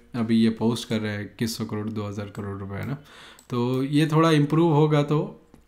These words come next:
चीज़ें बेटर हो सकती हैं। आप ये देखेंगे तो मार्जिन्स, अ, डिसेंट पोस्ट कर रहे हैं, बहुत अच्छे नहीं, तेरह परसेंट के करीब है। आप एक्सपेंसेस में देखेंगे तो रॉ मटेरियल की कॉस्ट जो है, अ, थोड़ी सी बढ़ गई है, है ना, एम्प्लॉय कॉस्ट थोड़ी कम हो गई है लेकिन रॉ मटेरियल कॉस्ट थोड़ी बढ़ गई है,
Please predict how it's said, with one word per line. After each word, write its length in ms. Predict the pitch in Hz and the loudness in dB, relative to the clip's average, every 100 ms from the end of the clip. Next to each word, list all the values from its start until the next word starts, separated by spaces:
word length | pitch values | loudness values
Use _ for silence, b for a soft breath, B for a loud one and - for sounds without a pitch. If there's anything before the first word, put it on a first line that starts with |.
| _ _ _ _ - - - | _ _ _ _ -20 -18 -2
चीज़ें 320 | 135 127 127 | 0 2 4
बेटर 200 | 120 123 | 2 4
हो 100 | 117 | 2
सकती 320 | 113 113 143 | 0 -2 0
हैं। 60 | 127 | 0
आप 140 | 120 | 0
ये 100 | 131 | 0
देखेंगे 320 | 143 143 156 | 2 2 2
तो 100 | 139 | 2
मार्जिन्स, 720 | 120 113 117 120 143 147 - B B B | 2 4 2 0 0 -2 -6 B B B
अ, 80 | 117 | 0
डिसेंट 520 | 113 135 156 208 202 | 2 2 2 0 0
पोस्ट 260 | 190 180 175 | 0 0 0
कर 120 | 175 | 0
रहे 80 | 170 | 0
हैं, 100 | 175 | -2
बहुत 260 | 143 151 151 | -2 -2 -2
अच्छे 260 | 147 156 | -4 -4
नहीं, 340 | 151 131 160 175 B B B | -2 -2 -4 -8 B B B
तेरह 240 | 113 123 | -2 0
परसेंट 340 | 131 127 135 135 | 0 -2 -2 -2
के 60 | |
करीब 320 | 123 120 127 123 | -2 -2 -2 -2
है। 60 | |
आप 180 | 123 120 | -2 -2
एक्सपेंसेस 520 | 117 - 131 139 151 | -4 -2 -2 0 0
में 120 | 143 | 0
देखेंगे 320 | 135 135 147 143 | 0 0 0 0
तो 140 | 135 | 2
रॉ 180 | 110 131 | 2 2
मटेरियल 480 | 143 135 131 131 123 | 0 0 -2 -4 -6
की 200 | 123 113 | -8 -6
कॉस्ट 340 | 107 107 110 | -4 -4 -4
जो 100 | 104 | -6
है, 240 | 104 190 - B B B - | -6 -10 -14 B B B -14
अ, 260 | 127 113 120 170 | -10 -10 -8 -4
थोड़ी 280 | 190 185 | 0 0
सी 120 | 165 156 | 0 0
बढ़ 240 | 110 104 | 0 -2
गई 220 | 98 98 | -4 -6
है, 180 | 98 101 | -8 -10
है 220 | 101 101 | -10 -8
ना, 140 | 139 120 | -6 -6
एम्प्लॉय 360 | 104 113 113 | -6 -2 -2
कॉस्ट 340 | 113 110 110 104 | -2 -4 -6 -8
थोड़ी 160 | 98 | -10
कम 160 | 95 127 | -8 -6
हो 160 | 131 | -6
गई 200 | 131 131 | -6 -6
है 140 | 131 131 | -6 -6
लेकिन 300 | 113 110 104 | -6 -6 -6
रॉ 120 | 107 | -6
मटेरियल 360 | 110 104 101 95 | -6 -6 -8 -8
कॉस्ट 340 | 101 101 - | -10 -10 -10
थोड़ी 140 | 101 | -10
बढ़ 240 | 98 110 131 | -8 -6 -6
गई 240 | 131 127 | -4 -6
है, 240 | 123 127 | -8 -10